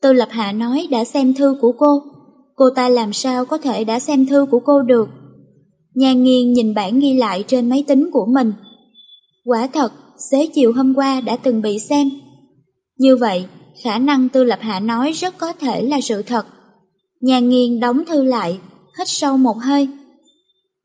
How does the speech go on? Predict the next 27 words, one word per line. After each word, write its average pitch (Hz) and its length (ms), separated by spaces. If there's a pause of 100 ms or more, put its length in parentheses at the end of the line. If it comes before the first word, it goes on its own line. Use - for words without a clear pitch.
(200)
Vừa 247 160
rồi, 233 340 (280)
quả 233 220
thật 269 240
rất 339 320
mạo 220 200
hiểm. 220 360 (500)
Cuối 285 300
cùng, 233 240 (300)
cô 254 260
cũng 220 180
biết 311 300
Tư 262 120
Kình 220 240
Vũ 196 220
lợi 254 260
hại 208 240
tới 285 200
đâu. 277 260 (580)
Vấn 254 220
đề 285 200
là, 214 300 (360)
tại 226 180
sao 277 280
bức 330 180
thư 320 140
này 262 280